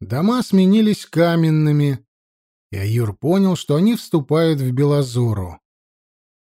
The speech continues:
Теперь строения вокруг были привычного ему вида.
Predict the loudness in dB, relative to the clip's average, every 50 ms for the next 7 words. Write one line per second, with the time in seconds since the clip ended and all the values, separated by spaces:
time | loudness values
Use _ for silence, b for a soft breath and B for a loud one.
0 | -16 -14 -2 0 0 0 0 -2 -2 0 2 2 4 2 2 4 2 4 4 4
1 | 2 2 2 0 0 0 0 0 0 0 0 2 2 0 0 2 2 2 2 2
2 | 0 0 0 -2 -2 0 2 2 4 4 4 2 2 2 2 2 2 2 0 0
3 | -2 -4 -8 -8 -16